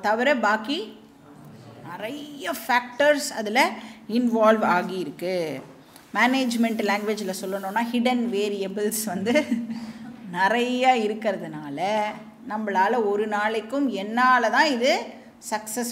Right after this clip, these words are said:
ஆச்சுன்னு claim பண்ணவே முடியாது. அப்ப அதனால தான் அந்த hidden வேரியபிள்ஸை பகவான் அப்படின்னு சொல்லிடுறோம், தெய்வம் அப்படின்னு சொல்றோம். இப்ப இங்க கிருஷ்ணர் சொல்றார்,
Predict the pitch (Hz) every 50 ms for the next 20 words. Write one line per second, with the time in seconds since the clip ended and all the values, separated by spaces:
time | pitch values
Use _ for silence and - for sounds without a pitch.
0 | - - 214 220 233 240 208 190 190 202 - - - 208 185 175 190 233 254 233
1 | - 202 196 196 208 220 233 233 233 - 175 175 185 196 196 185 175 185 220 294
2 | 415 427 - - - 175 175 180 180 180 165 147 127 - - - 143 180 196 185
3 | 165 143 - - - - - - - - _ _ _ _ _ _ - _ _ _
4 | _ - - - - - - - - - 233 277 254 247 247 262 269 302 320 302
5 | 277 240 247 240 233 285 294 285 262 240 240 233 233 226 226 202 202 196 - -
6 | 269 320 392 381 - - - - - - - 196 196 196 190 185 175 180 190 202
7 | 214 202 180 165 170 180 226 233 233 208 190 180 170 156 156 - - - - 185
8 | 180 196 202 196 196 190 202 202 196 190 160 - - - 185 185 185 - 240 233
9 | - - 240 - - - - - - - - - - - - - - - - _
10 | _ - - - - - _ - - - - - - - - - - - - -
11 | - - - _ - - - - - - - _ _ _ - - 330 302 269 226
12 | - 220 220 - 247 269 247 233 233 233 214 226 262 330 403 190 175 - -